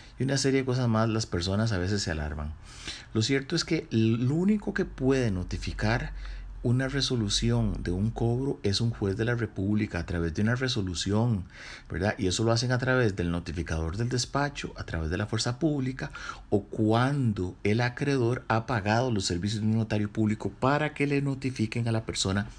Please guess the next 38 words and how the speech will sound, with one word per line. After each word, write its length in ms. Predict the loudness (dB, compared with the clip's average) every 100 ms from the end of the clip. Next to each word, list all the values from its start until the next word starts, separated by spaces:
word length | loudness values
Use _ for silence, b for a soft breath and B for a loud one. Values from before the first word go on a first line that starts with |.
| -12
que 140 | 0 2
debe 240 | 2 2
dinero. 400 | 0 -2 -4 -8 -12 B B B B B B
Esa 260 | 2 4
notificación 800 | 4 2 0 0 2 2 2 2
de 120 | 0
que 100 | 0
debe 260 | 2 2 2
dinero, 460 | 2 2 2 0 -2
si 160 | 0
se 180 | 0 2
hace 260 | 0 2 2
de 120 | 2
la 100 | 2
manera 320 | 2 2 2
adecuada, 480 | 0 0 0 0 2
no 180 | 2 2
significa 720 | 0 0 0 0 -2 2 0
necesariamente 760 | 0 0 2 2 2 0 0
que 100 | 0
hay 60 | 0
que 120 | -2
pagar. 360 | -2 -2 -4 -8 B B B
Lo 120 | 0 2
que 100 | 2
significa 640 | 2 0 0 -2 0 -2
es 160 | 0 -2
que 140 | -2
usted 260 | -2 -2 -2
tiene 240 | 0 0
que 80 | -2
acudir 400 | -2 2 2 2
donde 240 | 0 0
un 80 | -2
profesional 680 | -4 -4 -2 -2 0 0 -2 B B B B
de 300 | -2 2 4
su 400 | 2 0 -2 -2 -6 -16 -20 -20 -20 -20 -20 -20 -4
confianza 800 | -2 0 2 2 2 -2 -6